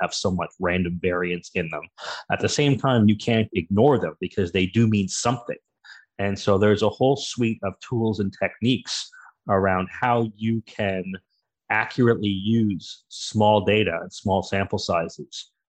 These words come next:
uh, to, to make good conclusions and build good models. And I think it's really an underexplored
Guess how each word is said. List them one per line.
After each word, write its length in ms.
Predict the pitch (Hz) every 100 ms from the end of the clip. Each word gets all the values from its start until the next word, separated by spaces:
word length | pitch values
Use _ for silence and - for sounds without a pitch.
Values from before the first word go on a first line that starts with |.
| -
uh, 240 | 82 80 -
to, 240 | - 90
to 120 | - 107
make 220 | 98 92
good 120 | 101
conclusions 520 | - - 104 95 90
and 100 | 87
build 220 | 85 87
good 140 | 90 87
models. 340 | 90 90 -
And 80 | -
I 40 | -
think 160 | 113
it's 220 | 117 -
really 300 | 107 110 104
an 100 | 90 87 -
underexplored 1300 | 110 117 110 107 104 - - - 98 98 107 117 120